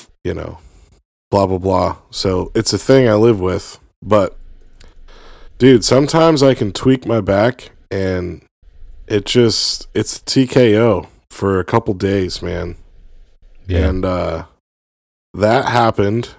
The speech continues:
Speaker 1: I don't know what I did. Like, th-, for me, it's weird. I, I feel like there's never, like, a, "Oh, man, I shouldn't have lifted that boulder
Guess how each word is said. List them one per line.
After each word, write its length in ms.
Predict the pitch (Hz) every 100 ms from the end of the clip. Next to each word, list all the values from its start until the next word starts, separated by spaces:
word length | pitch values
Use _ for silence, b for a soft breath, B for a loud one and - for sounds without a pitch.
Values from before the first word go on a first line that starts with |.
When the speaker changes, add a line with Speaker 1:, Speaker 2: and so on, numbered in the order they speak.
| _ _ 104
Speaker 1:
I 100 | 117
don't 120 | 123
know 80 | 110
what 240 | 107 131
I 80 | 135
did. 380 | 127 127 127 127 - _ _ _ _ _ _ _
Like, 200 | 113 113
th-, 220 | - - 107
for 260 | - 160
me, 220 | 160 180
it's 200 | 170 -
weird. 400 | 123 135 139 147
I, 140 | 117 104 98
I 100 | 107
feel 220 | 107 139 135
like 180 | 135
there's 240 | 131 117 110
never, 320 | 113 113 113
like, 240 | 104 92
a, 120 | 95 -
"Oh, 220 | 120 127
man, 460 | 127 135 131 90 - - - -
I 100 | 104
shouldn't 340 | 101 - 147 123
have 100 | 117
lifted 340 | 117 - 113
that 320 | 117 117 - -
boulder 580 | 143 160 135 104 87